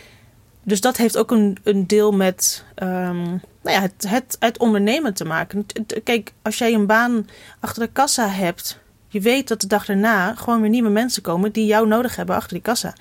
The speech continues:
Met ondernemerschap is dat natuurlijk heel anders. Jij denkt: "Oh, ik heb een ontzettend goed idee voor dit." Ja, maar gaat het dan ook werken? Ja, daar kun je natuurlijk tot op zekere hoogte onderzoek naar doen. Maar je gaat natuurlijk nooit de garantie krijgen.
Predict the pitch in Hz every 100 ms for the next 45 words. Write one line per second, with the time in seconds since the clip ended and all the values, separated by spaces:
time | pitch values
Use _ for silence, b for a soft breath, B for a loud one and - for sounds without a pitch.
0 | B B B B B B 220 226 226 226
1 | 226 277 254 - 190 - - 247 233 -
2 | - 202 220 202 180 202 - 233 190 175
3 | - 190 196 190 - - - - 220 -
4 | _ - 294 - 330 349 302 - 240 226
5 | 214 190 208 196 - - _ _ _ _
6 | _ - 233 185 190 156 208 220 220 202
7 | 254 240 - 180 - 190 269 277 - 220
8 | - 226 226 - 262 247 214 196 190 B
9 | B - 190 185 - - 180 190 233 247
10 | 254 240 254 320 B B B B - -
11 | _ - - 208 220 220 220 - 220 220
12 | 254 269 247 - 254 240 214 196 185 -
13 | 247